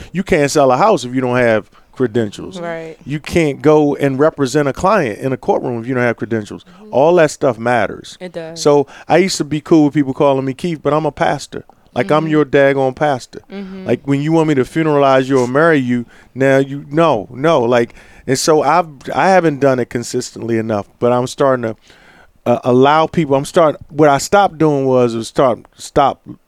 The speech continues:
Speaker 1: you know, like, say, "Nah, I'm cool. You don't have to say that. You can call
Speaker 2: Mm-hmm.
Speaker 1: me." No, I prefer you call me by the title that I've earned from my work, and that's
Speaker 2: Mm-hmm.
Speaker 1: very important. I
Speaker 3: Can
Speaker 1: think
Speaker 3: I ask
Speaker 1: titles
Speaker 3: something,
Speaker 1: matter.
Speaker 3: Pastor Battle?
Speaker 1: Yeah.
Speaker 3: Oh, okay. So we were talking, well, um, you, Doctor Hall.
Speaker 2: <laughs>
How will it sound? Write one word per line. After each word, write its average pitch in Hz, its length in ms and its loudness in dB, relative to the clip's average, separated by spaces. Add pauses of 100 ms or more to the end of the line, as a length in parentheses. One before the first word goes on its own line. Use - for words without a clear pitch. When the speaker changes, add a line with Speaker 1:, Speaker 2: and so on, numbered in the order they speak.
Speaker 1:
you 139 160 -8
know, 123 160 0
like, 107 220 -2
say, 123 140 -6
"Nah, 113 360 -2
I'm 117 120 -8
cool. 107 280 -6
You 117 100 -6
don't 113 80 -4
have 110 120 -4
to 104 80 -8
say 101 240 -6
that. 95 200 -6 (160)
You 123 140 -6
can 117 60 -12
call 113 180 -2
Speaker 2:
Mm-hmm. - 60 -16
Speaker 1:
me." - 60 -20 (120)
No, 147 80 2
I 143 100 4
prefer 135 340 -4
you 113 140 -4
call 107 300 -4
me 104 220 -12 (340)
by 113 160 2
the 107 100 0
title 117 420 0
that 104 140 -2
I've 101 260 -2
earned 110 300 -6
from 98 140 -12
my 92 180 -6
work, 92 420 -6
and 104 140 -12
that's 107 180 -4
Speaker 2:
Mm-hmm. 87 100 -16
Speaker 1:
very 98 260 -8
important. 92 500 -14 (380)
I 104 80 -10
Speaker 3:
Can - 60 -6
Speaker 1:
think 110 100 -4
Speaker 3:
I - 20 -8
ask - 80 -12
Speaker 1:
titles 98 320 -2
Speaker 3:
something, 95 80 -14
Speaker 1:
matter. 92 280 -6
Speaker 3:
Pastor 311 260 -18
Battle? 320 340 -18 (100)
Speaker 1:
Yeah. 101 280 -6 (100)
Speaker 3:
Oh, 240 180 -12
okay. 214 220 -12
So 208 480 -12
we 220 140 -16
were 214 160 -10
talking, 208 400 -20
well, 165 320 -10
um, 156 400 -18 (160)
you, 202 140 -14 (180)
Doctor 220 320 -12
Hall. 208 320 -14
Speaker 2:
<laughs> 311 120 -2